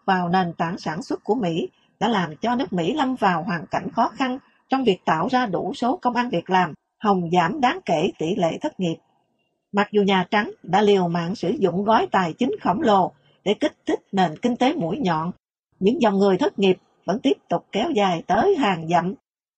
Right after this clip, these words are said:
Thưa ngài Tổng thống, ngài có suy nghĩ tại sao lại có tình trạng như thế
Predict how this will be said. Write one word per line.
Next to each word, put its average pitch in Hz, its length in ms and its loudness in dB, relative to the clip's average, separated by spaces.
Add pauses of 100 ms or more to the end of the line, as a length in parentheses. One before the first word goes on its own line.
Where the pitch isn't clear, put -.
(240)
Thưa 285 140 2
ngài 208 260 2
Tổng 185 200 0
thống, 285 220 0 (340)
ngài 190 260 2
có 254 60 0
suy 285 220 2
nghĩ 202 340 0 (160)
tại 180 220 2
sao 285 300 0
lại 247 160 2
có - 80 0
tình 202 240 -2
trạng 185 280 0
như 254 80 2
thế 311 240 0